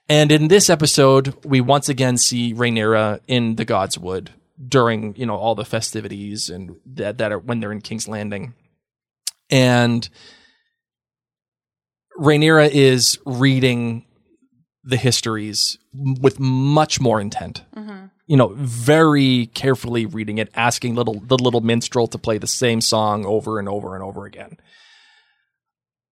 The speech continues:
Speaker 1: That to me shows some growth for her, you know, in, in, and not necessarily, like, in a deep and meaningful way, like, oh, she's changing as a person, but it shows you the fact that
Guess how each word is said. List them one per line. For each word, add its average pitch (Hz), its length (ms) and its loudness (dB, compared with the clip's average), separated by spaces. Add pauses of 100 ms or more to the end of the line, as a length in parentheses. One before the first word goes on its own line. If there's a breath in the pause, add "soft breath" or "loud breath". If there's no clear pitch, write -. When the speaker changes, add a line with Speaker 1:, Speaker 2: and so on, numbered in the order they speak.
(180)
Speaker 1:
That 143 500 0
to - 100 0
me 135 220 2
shows 127 340 2
some 113 180 -2
growth 120 420 -2
for - 140 -10
her, - 320 -16 (300)
you 143 80 -2
know, 123 100 2
in, 151 220 2
in, 147 340 0 (320)
and 160 220 2
not 214 160 4
necessarily, 180 460 4
like, 135 160 2
in 131 80 0
a 123 40 0
deep 147 320 0
and 127 160 0
meaningful 131 440 -2
way, 123 180 0
like, 117 180 0
oh, 131 280 4
she's 117 280 -6
changing 123 460 -4
as 110 140 -6
a 107 40 -12
person, 117 460 -6 (380 loud breath)
but 139 100 6
it 131 80 2
shows 180 480 4
you 123 400 2 (320)
the 123 100 -2
fact 131 520 -4
that 113 400 0